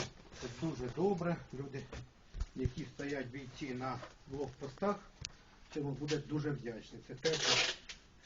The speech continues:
штани, спеціальні штанішки, в яких буде тепло стояти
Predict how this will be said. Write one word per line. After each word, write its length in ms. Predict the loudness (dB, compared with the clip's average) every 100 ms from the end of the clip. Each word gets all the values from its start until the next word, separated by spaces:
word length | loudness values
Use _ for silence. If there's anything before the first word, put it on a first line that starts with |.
| 0
штани, 200 | 2 2
спеціальні 600 | -2 -6 -2 2 4 6
штанішки, 880 | 6 8 10 10 12 12 12 12 10 6 -8 -20 -20 -18 -10 -6 -6 -8 -20 -20 -20 -12 -6
в 40 |
яких 340 | -4 0 0 0
буде 180 | 0 -2
тепло 480 | 0 0 2 0 0 -6
стояти 480 | 2 4 4 4 -2